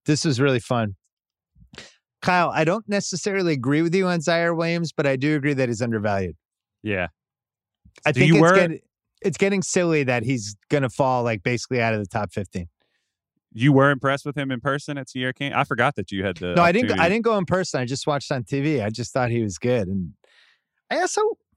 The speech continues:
Speaker 1: is it weird? I like that he went to Stanford. I always feel like you go to a place like Stanford, you've gotta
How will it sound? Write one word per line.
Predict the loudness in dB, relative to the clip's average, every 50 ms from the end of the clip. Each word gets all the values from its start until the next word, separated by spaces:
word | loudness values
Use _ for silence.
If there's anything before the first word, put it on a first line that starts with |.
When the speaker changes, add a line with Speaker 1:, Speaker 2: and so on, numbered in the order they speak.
| _ _ _ _
Speaker 1:
is | 0 0
it | 0 2
weird? | 2 0 0 2 2
I | 0 0
like | 2 0 0 0 -2
that | -4 -2 -2
he | -2 -2
went | -2 -2 -2 -2 -2 0
to | -2 -4
Stanford. | -4 -2 -2 -2 0 0 0 0 0 -2 -2 -4 -4 0
I | 2 2
always | 2 2 -2 -2
feel | -2 -2 -2 0 2
like | 2 0 0 -2 -6 -18 -20 _ _ _ _ _ _ _ _ _ _ _ _ _ _ _ _ _ _ _ _ _ -2
you | 2
go | 2 4 2
to | 2
a | 0
place | 0 0 -2 -2 0 -2
like | -2 -2 -2
Stanford, | -2 -2 0 0 0 0 0 0 0 0 0 0
you've | 0 0 0
gotta | 0 2 2 2 2 2 0 0 -2 -4